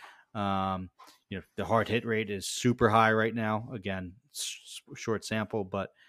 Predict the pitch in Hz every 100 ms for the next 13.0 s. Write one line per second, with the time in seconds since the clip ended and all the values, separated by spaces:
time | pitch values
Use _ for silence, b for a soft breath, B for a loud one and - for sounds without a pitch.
0 | b b - 120 127 117 120 - - 117
1 | 107 104 101 98 101 98 104 98 117 95
2 | 98 87 - 117 110 - 101 92 - -
3 | 107 - - 95 90 87 - 117 - 143
4 | 143 120 95 85 _ _ _ _ _ _
5 | _ _ _ _ _ _ _ _ _ _
6 | _ - 120 123 127 120 151 143 147 147
7 | - 127 123 120 113 120 110 - 104 104
8 | 107 98 95 104 98 90 - _ _ _
9 | _ 117 - - 131 - 120 110 107 98
10 | 101 - _ _ 110 - 117 104 104 104
11 | 101 113 104 98 95 95 92 - 101 95
12 | 92 85 85 _ - 92 90 90 117